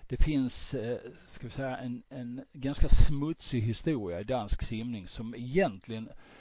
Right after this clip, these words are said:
på något sätt inleds med en affärs-, eh, affär som rörde sig väldigt mycket runt Mette Jakobsen i början på noll noll-talet.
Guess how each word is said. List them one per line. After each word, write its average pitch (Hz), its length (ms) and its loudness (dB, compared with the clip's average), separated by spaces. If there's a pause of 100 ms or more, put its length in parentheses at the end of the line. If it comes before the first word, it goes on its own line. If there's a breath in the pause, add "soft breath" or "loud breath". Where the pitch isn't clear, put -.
(280 soft breath)
på 135 120 -2
något 180 360 -2
sätt - 280 -2 (520)
inleds 147 920 -4
med 113 380 -6 (260)
en 117 340 -8 (240)
affärs-, - 920 -6 (240)
eh, 107 1200 -14
affär 131 460 2
som 117 400 -8 (500)
rörde 147 320 0
sig 139 160 -4
väldigt 139 360 0
mycket 139 420 -4
runt 123 260 -4
Mette 131 500 -2
Jakobsen 117 1040 -2
i - 40 -20
början 120 500 -2
på 113 120 -12
noll 113 320 -8
noll-talet. 110 640 -14